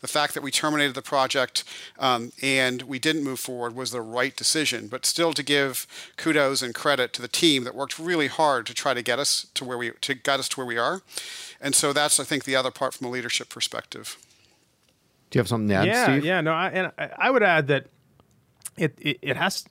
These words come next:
Speaker 3: a lot to do with the people you surround yourselves with as well. And, you know, Mahesh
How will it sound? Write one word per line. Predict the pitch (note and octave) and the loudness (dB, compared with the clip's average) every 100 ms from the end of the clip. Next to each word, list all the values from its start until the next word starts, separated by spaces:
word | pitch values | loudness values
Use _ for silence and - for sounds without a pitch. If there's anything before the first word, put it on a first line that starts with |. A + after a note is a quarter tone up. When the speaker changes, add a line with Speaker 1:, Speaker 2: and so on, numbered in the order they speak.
| - | 0
Speaker 3:
a | C#3+ | 2
lot | D3+ D3+ | 4 2
to | D3+ | 0
do | C3 C3 | 2 2
with | B2+ | 0
the | |
people | - C3 B2 A#2+ | -2 -2 2 0
you | |
surround | A2 A#2 A2 G#2+ | 0 0 0 0
yourselves | G#2 - G#2 - | -2 -4 -6 -6
with | G#2+ - | -6 -6
as | G2 | -4
well. | A#2 G#2+ G2+ - - _ | 0 0 -2 -10 -20 _
And, | - B2 A#2 A2 | 0 4 4 2
you | D3 | 0
know, | A#2+ A2+ | 0 2
Mahesh | C3 D3+ - | 2 2 0